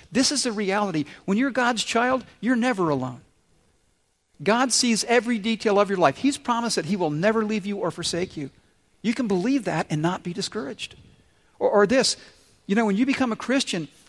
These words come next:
God lives in you by his Holy Spirit. So you have a new identity and a new potential. You can change with God's help.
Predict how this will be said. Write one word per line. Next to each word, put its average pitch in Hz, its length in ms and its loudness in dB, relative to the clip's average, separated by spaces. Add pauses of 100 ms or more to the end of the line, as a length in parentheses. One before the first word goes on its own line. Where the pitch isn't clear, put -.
(160)
God 226 340 2 (300)
lives 214 400 2
in 214 120 0
you 175 140 -2
by 180 160 2
his 190 160 2
Holy 196 240 -2
Spirit. 202 380 0
So - 80 0
you 247 160 2
have 247 180 0
a 190 60 -4
new 220 480 0 (480)
identity 185 560 0
and 180 100 2
a 196 60 0
new 226 140 2
potential. 214 580 0
You 240 200 6
can 269 440 0
change 170 680 -4 (380)
with 190 160 2
God's 214 300 -2
help. 254 300 -2